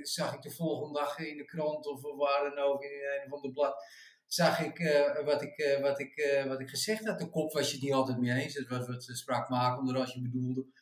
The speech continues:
Maar dan denk je, nou ja, ja, het is, het, het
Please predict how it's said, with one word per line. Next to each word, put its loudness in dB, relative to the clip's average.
Maar 0
dan 4
denk 2
je, 4
nou 4
ja, 2
ja, 0
het -4
is, -4
het, -14
het -12